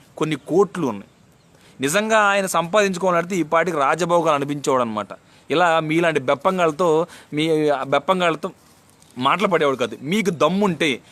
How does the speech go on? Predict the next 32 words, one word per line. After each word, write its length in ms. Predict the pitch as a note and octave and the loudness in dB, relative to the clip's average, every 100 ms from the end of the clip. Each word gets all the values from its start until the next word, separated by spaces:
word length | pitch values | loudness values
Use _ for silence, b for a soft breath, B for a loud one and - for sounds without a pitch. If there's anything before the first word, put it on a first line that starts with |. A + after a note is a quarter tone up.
| B - | B -4
మీరు, 180 | F3 F3+ | -2 -2
మీరు 320 | D#3+ F3+ E3 | -2 -2 -2
దమ్ముంటే, 580 | C#3+ C3 C#3+ F3+ D#3 D#3 | -2 -2 -2 -2 -2 -2
మీరు 260 | C#3 C#3 | -2 -2
నిజంగా, 680 | C#3+ B2 E3+ F#3 E3+ C#3+ D#3 B B - | -4 -4 -2 -2 0 0 -2 B B -4
మీరు 160 | D3 | -2
నిజంగా 440 | C#3+ C3+ E3 F3+ F3 | -2 -2 -2 -2 -2
మీకు 240 | D#3+ D3+ | -2 -2
నిరూపించే 440 | D3 D#3 D#3 D#3 C#3 | -2 -2 -2 -6 -2
దమ్ముంటే, 640 | B2 C#3+ F#3 C#3+ B2+ A2 B B C3+ | -2 0 0 0 -2 -4 B B -6
మీరు 400 | D#3 F3+ D3 F3 | -2 -2 0 0
చేసిన 240 | F#3+ F#3 | 0 0
పనులు 360 | C#3+ C3+ A2+ G#2 B2+ | -2 -2 -2 -6 -4
మీ 180 | C#3+ | -4
నాయకులకి 600 | C#3 C3 D#3 E3+ E3 C#3 | 0 0 0 -2 -4 -6
ఊడిగం 480 | B2 C3+ E3 E3 D#3 | -4 -2 0 0 -2
చేస్తున్నారో, 520 | C3 - B2+ A#2+ C3 | -2 -2 -2 0 0
అంటే 240 | D3+ D3 E3 | -2 -4 -6
ఏ, 340 | C#3 D#3 F3+ B B B B C#3 | -2 0 0 B B B B -2
ఏ, 200 | E3 F#3+ E3 | 4 4 2
ఏ, 140 | D3+ D3+ | 0 0
ఏ 240 | C#3 E3+ | 2 0
వ్యక్తులకైతే 540 | F3 E3+ G3+ F#3 F#3 F#3 | 0 0 0 0 -2 0
మీరు 180 | E3 C#3 | 0 2
ఊడిగం 440 | D3 F3+ F3 D#3 | 2 2 0 -2
చేస్తున్నారో, 360 | C3+ - D3 D#3 | -4 -2 -2 0
ఏ 220 | C#3+ F3 | 0 0
వ్యక్తులకైతే 560 | E3+ G3 F3+ F3 F3 | -2 -4 -4 -4 -4
మీరు 160 | E3+ E3+ | -2 0
అడుగులకు 500 | C3+ C3 E3+ F#3+ D#3+ | 2 2 2 0 -2
మడుగులు 400 | C3 C#3+ F3 E3 | 0 0 2 0
ఒత్తుతున్నారో, 480 | - C#3+ C3 D#3 | -2 -2 0 0